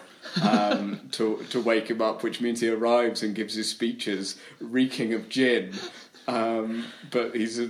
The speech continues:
a devout teetotaler, so, um,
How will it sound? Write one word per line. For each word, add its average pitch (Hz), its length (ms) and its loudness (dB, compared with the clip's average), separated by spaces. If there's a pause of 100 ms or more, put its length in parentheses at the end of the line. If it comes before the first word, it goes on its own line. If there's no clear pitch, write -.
(140)
a 113 100 2
devout 113 580 2
teetotaler, 110 800 -2
so, 104 420 -4
um, 113 460 0